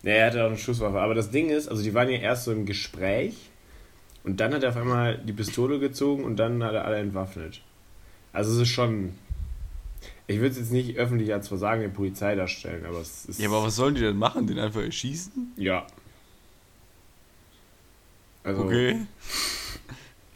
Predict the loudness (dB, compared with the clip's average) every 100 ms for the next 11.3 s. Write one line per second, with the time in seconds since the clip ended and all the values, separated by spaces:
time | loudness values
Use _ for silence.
0 | -16 -16 -12 -8 -6 -6 -6 -4 -2 0
1 | 0 2 0 0 -4 0 2 2 -2 -4
2 | -4 -6 -6 -4 -2 -2 -6 -14 -8 0
3 | 2 6 4 4 4 4 4 4 2 2
4 | 4 2 -2 -18 -20 -20 -16 0 2 4
5 | 4 2 0 2 4 4 2 -4 -4 -8
6 | -14 -20 -18 -6 -2 0 2 4 4 4
7 | 6 6 4 4 2 2 0 -2 -2 -4
8 | -6 -6 -8 -8 -10 -14 -20 -18 -4 0
9 | 0 -2 -6 -6 -6 -4 -4 -4 0 2
10 | 2 0 -4 -4 -4 -4 -4 -2 -2 -2
11 | -2 -2